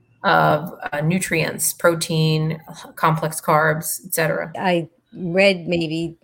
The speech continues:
Speaker 2: that you were talking about the importance of spices. Can you talk a little bit about that?
Speaker 1: Yeah, I mean, people don't realize that there's certain foods that just, um, are in spice. There's certain nutrients or benefits that you only get from spices,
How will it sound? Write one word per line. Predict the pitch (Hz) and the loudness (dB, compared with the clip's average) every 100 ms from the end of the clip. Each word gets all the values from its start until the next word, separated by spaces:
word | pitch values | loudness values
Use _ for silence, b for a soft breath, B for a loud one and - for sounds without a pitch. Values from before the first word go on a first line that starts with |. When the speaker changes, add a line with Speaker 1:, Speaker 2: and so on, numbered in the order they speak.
| - - | -20 -6
Speaker 2:
that | 165 - | -2 -2
you | 160 151 | -2 -2
were | |
talking | 147 180 170 175 156 | -2 -2 -2 -2 -2
about | 147 147 - - - | 0 -2 -2 -8 -10
the | 226 160 160 | -4 2 2
importance | 151 - 180 165 156 - | 0 0 0 0 -4 -8
of | 135 | -8
spices. | - - 156 160 - - - - - - _ _ - | -6 -2 0 0 -4 -10 -10 -8 -8 -10 _ _ -12
Can | 170 156 | -8 -6
you | 160 151 | -6 -6
talk | - 175 - | -2 -2 0
a | |
little | 180 180 175 | 2 2 4
bit | 170 | 4
about | 180 180 - | 4 4 4
that? | 196 220 254 _ _ _ - B B B B | 2 2 -2 _ _ _ -20 B B B B
Speaker 1:
Yeah, | 311 | -2
I | |
mean, | 208 196 | 0 0
people | 214 214 | 0 2
don't | 208 | 2
realize | 185 190 185 185 170 | 4 4 4 2 -2
that | 165 | -2
there's | 165 | 0
certain | 190 180 165 | 0 0 -2
foods | 190 175 175 170 | -2 0 0 0
that | 165 | -2
just, | 170 175 175 - - | 0 0 2 0 -2
um, | 185 165 156 151 151 160 160 - | 0 2 2 2 -2 -4 -6 -2
are | 170 170 165 | 2 2 2
in | 165 160 | 0 0
spice. | - 160 170 - | 0 0 0 0
There's | 175 165 | 0 4
certain | 180 170 170 | 4 2 -4
nutrients | 170 175 190 170 165 | -4 -4 0 0 0
or | 165 | -2
benefits | 170 170 160 170 - | 0 0 0 -2 -2
that | |
you | - | -2
only | 170 165 | 0 2
get | 170 165 | 2 0
from | 160 | -4
spices, | 147 - 156 160 185 190 196 | -4 -2 -2 -2 0 0 -2